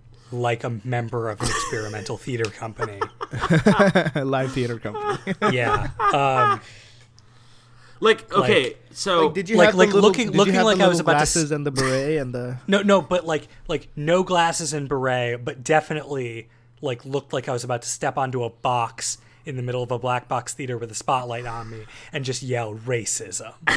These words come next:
Speaker 3: I was gonna say, this is the nine-, was this in the nineties, Dan?
Speaker 1: Uh,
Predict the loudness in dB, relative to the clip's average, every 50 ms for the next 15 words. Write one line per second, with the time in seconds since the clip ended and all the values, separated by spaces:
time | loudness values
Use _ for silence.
0 | 0 4 4 6 6 6 2 -2 -4 -6 -4 -4 -4 -2 -2 -4 -6 -8 -8 -8
1 | -6 -6 -4 -2 -2 -2 0 -2 -4 -6 -8 -6 -4 -4 -4 -4 -6 -8 -6 -4
2 | -4 -4 -4 -4 -4 -4 -6 -6 -8 -8 -8 -8 -8 -8 -8 -8 -10 -16 -20 -20
3 | -20 -20 _ _ -20 -20 -20 -20 _ _ -20 -20 -16 -10 -6 -4 -2 0 0 0